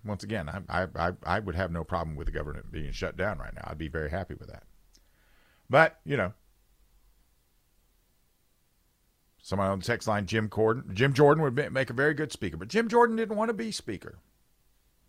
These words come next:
Probably because Jim Jordan knew that being a speaker was meaning that looking at his conference and everything,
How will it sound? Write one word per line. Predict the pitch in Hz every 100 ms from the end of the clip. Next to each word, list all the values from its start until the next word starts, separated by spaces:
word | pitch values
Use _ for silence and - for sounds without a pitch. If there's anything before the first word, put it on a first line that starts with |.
| _ _ _ - - _ -
Probably | 220 247
because | 202 156 156 147 139 90
Jim | - 190 185
Jordan | 175 151 123
knew | 160 269 143 101 - - _
that | 113 113
being | 147 151 135
a |
speaker | - 185 160 131
was | 123 101
meaning | 110 113 104 95
that | - 98
looking | 180 208 190
at | 160 -
his | 156 -
conference | - 190 208 117 95
and | 98
everything, | 90 90 98 101